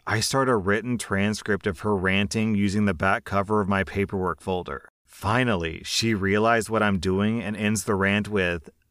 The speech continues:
"Oh, I guess you're writing what I'm saying so you can make your friends hate me." Trust me, they need no encouragement. She huffs, sits a few seats away, and is quiet the rest of the time that we waited.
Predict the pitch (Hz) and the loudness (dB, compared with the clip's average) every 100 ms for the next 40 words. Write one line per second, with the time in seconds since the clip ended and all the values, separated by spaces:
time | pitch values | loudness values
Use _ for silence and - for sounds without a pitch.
0 | 214 220 185 127 101 107 - 202 196 208 | 2 4 6 4 2 -2 0 0 2 2
1 | 196 214 175 143 143 170 165 160 147 147 | 2 2 4 4 2 2 2 2 2 0
2 | 147 170 135 143 196 208 196 180 180 185 | 0 2 2 2 2 2 2 2 0 0
3 | 156 147 151 147 180 139 139 147 151 127 | 0 2 2 2 2 2 2 2 4 2
4 | 147 117 90 65 - _ - - 98 87 | 2 -6 -6 -8 -16 _ -10 -2 0 0
5 | - 82 80 80 87 98 101 98 87 92 | -4 -6 -8 -10 -2 0 2 2 0 2
6 | 101 98 90 85 98 95 85 - 76 - | 2 2 0 -2 -2 0 -2 -4 -10 -10
7 | - _ _ - - 107 95 - 113 127 | -16 _ _ -8 -2 0 0 2 4 4
8 | - - - - - 110 107 110 - 110 | 2 -6 -6 -4 0 0 0 -2 0 0
9 | 104 110 107 101 92 95 104 110 110 - | 0 -2 0 0 2 2 4 2 0 -2
10 | 101 101 - - 98 104 104 95 98 - | 0 0 -2 0 2 2 0 0 0 0
11 | 90 90 92 92 98 95 90 87 92 - | -6 -4 -2 0 0 -4 -4 -2 -4 -6
12 | - | -16